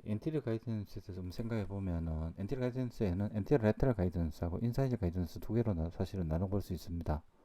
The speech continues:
먼저 엔티리어 레터럴 가이던스를 보면은 양쪽 캐나인과, 어,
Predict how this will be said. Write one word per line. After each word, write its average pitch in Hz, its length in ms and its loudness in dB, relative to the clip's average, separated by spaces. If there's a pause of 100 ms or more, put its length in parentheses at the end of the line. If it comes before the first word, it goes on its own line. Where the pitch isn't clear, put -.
먼저 131 400 8
엔티리어 139 360 10
레터럴 135 300 10
가이던스를 113 480 8
보면은 101 920 4 (160)
양쪽 123 600 4 (200)
캐나인과, 117 720 4 (300)
어, 80 560 2